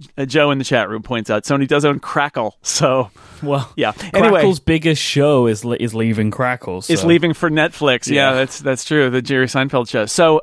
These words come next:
Speaker 1: it's a big deal though, because these are well-respected T V executives, and,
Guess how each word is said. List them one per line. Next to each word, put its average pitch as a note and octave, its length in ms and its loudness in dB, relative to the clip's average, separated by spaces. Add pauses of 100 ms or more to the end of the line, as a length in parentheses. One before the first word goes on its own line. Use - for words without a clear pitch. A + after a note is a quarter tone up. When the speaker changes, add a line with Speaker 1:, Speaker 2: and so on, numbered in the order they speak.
Speaker 1:
it's G3 140 0
a C4 60 -4
big A3+ 240 -2
deal G#3 260 0
though, A2+ 260 2
because C3+ 340 -4
these F#3+ 180 -2
are D3 140 2
well-respected D3 1160 -2
T B2 200 -6
V A#2 100 -4
executives, G2+ 720 -10 (360)
and, C3+ 680 0